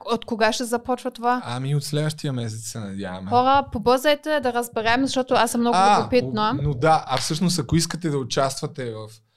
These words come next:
Speaker 2: този YouTube канал, пишете ми на имейла любомир точка жечев. Изпратете ми някакво кратко видео, защо искате да участвате.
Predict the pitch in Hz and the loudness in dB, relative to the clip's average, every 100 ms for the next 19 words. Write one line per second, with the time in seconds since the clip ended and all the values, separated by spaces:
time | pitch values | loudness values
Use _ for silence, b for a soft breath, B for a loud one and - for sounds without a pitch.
0 | _ _ _ - 143 131 127 120 117 - | _ _ _ -4 -2 0 -2 -6 -8 -4
1 | 123 143 190 180 156 - 165 165 156 160 | 0 4 2 2 0 2 0 0 -2 0
2 | 151 151 147 135 131 110 110 110 - _ | 2 2 0 0 0 -2 -4 -8 -16 _
3 | _ 123 120 113 120 127 127 127 123 - | _ -10 -8 -6 -6 -6 -6 -6 -6 -6
4 | 113 120 123 160 - B B B _ _ | -2 -2 -2 -6 -8 B B B _ _
5 | - - - 165 202 - 160 165 202 202 | -20 -20 -12 -4 -4 -2 0 2 2 4
6 | 175 165 165 175 - 160 156 - 151 117 | 4 4 2 -2 -2 2 2 0 -4 0
7 | 127 131 143 143 131 - 147 147 147 - | 0 2 0 -2 -4 0 2 2 0 -8
8 | 113 98 95 - 92 - 104 - 147 | -8 -8 -8 -6 -6 -6 -8 -4 -6